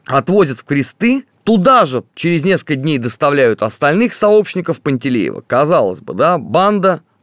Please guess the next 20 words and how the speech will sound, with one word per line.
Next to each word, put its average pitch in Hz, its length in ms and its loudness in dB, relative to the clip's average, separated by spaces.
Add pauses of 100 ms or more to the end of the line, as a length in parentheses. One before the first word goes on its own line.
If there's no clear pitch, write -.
поймана. 110 440 0 (100)
Следствие - 560 -2
вёл 226 420 2
чекист - 460 -4
Кондратьев. 151 760 -2
Сейчас - 320 -4
вот 113 120 -6 (100)
те 147 140 -2
люди, 135 220 -2
которые 117 400 -2
видели 101 560 -4
фильм 120 320 -4
«Рождённый 104 480 -2
революцией», 113 640 -2
улыбнулись. 104 640 -6 (220)
Ну 160 140 -2
да, 147 260 0
такой 131 260 -6
прототип 110 520 -6
был. 80 300 -10